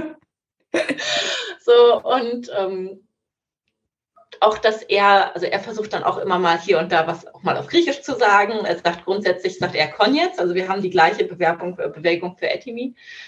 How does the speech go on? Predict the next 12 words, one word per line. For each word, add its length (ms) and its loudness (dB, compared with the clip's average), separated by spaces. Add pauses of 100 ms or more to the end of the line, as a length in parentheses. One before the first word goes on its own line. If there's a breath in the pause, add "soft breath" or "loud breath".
(200 loud breath)
Äh, 140 4
aber 280 4
manchmal 360 2
sagt 180 -2
er 100 2
auch 80 -4
„Etimi, 540 4
Konjetz“, 720 0
so 140 2
dann 280 0
ist 180 -2
es 260 -4